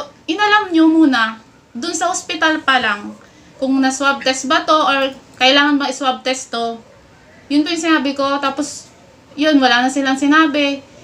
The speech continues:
Tapos pag, nung kina-, ay, nung umaga na yun,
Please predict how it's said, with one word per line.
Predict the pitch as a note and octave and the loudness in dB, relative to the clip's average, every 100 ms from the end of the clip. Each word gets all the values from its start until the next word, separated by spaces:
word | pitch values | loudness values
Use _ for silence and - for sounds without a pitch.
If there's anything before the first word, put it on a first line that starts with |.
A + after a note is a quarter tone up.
| - - - - - - - - - | -20 -20 -20 -20 -20 -20 -20 -20 0
Tapos | D4 E4+ - | 0 0 -4
pag, | F#4 | -4
nung | D#4 C4+ F#4+ G4+ G#4+ | -4 -2 -2 0 -4
kina-, | G#4 G4+ G4+ G4 F#4+ F#4+ | -4 -2 4 6 6 4
ay, | E4 F#4+ | 0 -4
nung | G4+ F#4+ | -2 0
umaga | F#4+ F#4+ F#4 F#4 | 4 4 4 0
na | F4+ | -2
yun, | D#4 C#4 C#4 | -2 -2 -2